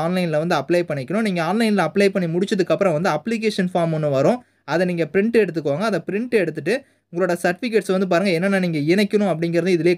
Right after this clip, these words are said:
கொடுத்துருக்காங்க பாருங்க. டுவெல்த்ல இருந்து, டி சியில இருந்து, கம்யூனிட்டி சர்டிஃபிகேட், இந்த மாதிரி வந்து இதுல ஒரு பத்து இது கொடுத்துருக்காங்க. இந்த பத்து டீட்டெயில்ஸுமே நீங்க வந்து கரெக்டா வந்து, so செல்ஃப் அட்டஸ்டடா வந்து அந்த அப்ளிகேஷன் நீங்க பிரிண்ட் எடுத்திருக்கீங்க பார்த்தீங்களா, அதுக்கு பேக் சைடே நீங்க வந்து அட்டாச் பண்ணி,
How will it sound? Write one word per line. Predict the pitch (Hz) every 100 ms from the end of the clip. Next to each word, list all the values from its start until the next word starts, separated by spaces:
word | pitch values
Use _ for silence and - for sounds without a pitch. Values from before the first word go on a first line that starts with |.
| 175
கொடுத்துருக்காங்க | 175 190 180 151 143
பாருங்க. | 147 156 156 160
டுவெல்த்ல | 165 160 156 147
இருந்து, | 147 156 160
டி | 170 170
சியில | 170 147 143
இருந்து, | 147 160
கம்யூனிட்டி | 147 165 160 151
சர்டிஃபிகேட், | 143 147 147
இந்த | 143
மாதிரி | 160 139
வந்து | 147 254 - _ _ 156
இதுல | 160 156
ஒரு | 147 160
பத்து | 156 196
இது | 202
கொடுத்துருக்காங்க. | 196 170 165 160 220 202
இந்த | 160
பத்து | 151 196 175
டீட்டெயில்ஸுமே | 180 190 180 196 196
நீங்க | 170 151
வந்து | 196 156
கரெக்டா | 151 190 170
வந்து, | 139 208 - _ _ _
so | 180 175 180
செல்ஃப் | 202 262 226
அட்டஸ்டடா | 196 185 185 202 156
வந்து | 143 233
அந்த | 220 151
அப்ளிகேஷன் | 208 214 202 196 180
நீங்க | 156 139
பிரிண்ட் | 185 208
எடுத்திருக்கீங்க | 190 180 165 156
பார்த்தீங்களா, | 139 156 185 151
அதுக்கு | 147 139
பேக் | 143 180 -
சைடே | 196 208
நீங்க | 165
வந்து | 156 151
அட்டாச் | 127 165 160 -
பண்ணி, | 131